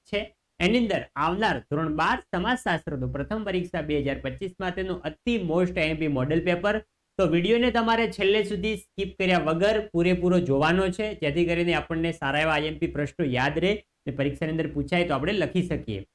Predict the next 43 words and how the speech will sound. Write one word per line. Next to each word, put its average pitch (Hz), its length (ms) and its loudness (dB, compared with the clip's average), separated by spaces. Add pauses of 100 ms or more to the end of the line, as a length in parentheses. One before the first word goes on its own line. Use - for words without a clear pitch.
(240)
તો 139 60 -4
વિદ્યાર્થી 165 400 2
મિત્રો, 208 260 0
ચેનલ 180 280 2
ઉપર 180 240 2
નવા 160 240 2
હોય 196 320 0
અચૂકથી 175 360 -4
સબસ્ક્રાઇબ 175 520 -2
કરી 190 220 2
દેજો 202 300 2
અને 202 140 -2
તમારા 160 300 -2
બીજા 151 280 -2
મિત્રો 175 320 -2
સુધી 156 280 -6
પણ 170 160 -2
આ 160 80 -2
વીડિયોને 147 400 -2
શેર 151 340 0
કરજો, 190 320 0 (440)
જેથી 175 240 2
કરીને 226 320 4
તે, 202 180 2 (360)
તે 180 100 2
પણ 185 300 2 (200)
લાભ 139 320 0
લીધા 131 240 0
વગર 123 300 0
ના 127 220 0
રહી 95 200 -6
જાય. - 200 -20 (340)
તો 120 40 -10
તમારો 139 280 0
કિંમતી 165 400 0
ટાઇમ 202 260 0
વેસ્ટ 196 260 -2
ના 196 80 -2
કરતા 190 300 -2
આપણે 165 200 -2
વીડિયોની 147 360 0
શરૂઆત 165 460 0
કરીએ. 214 300 2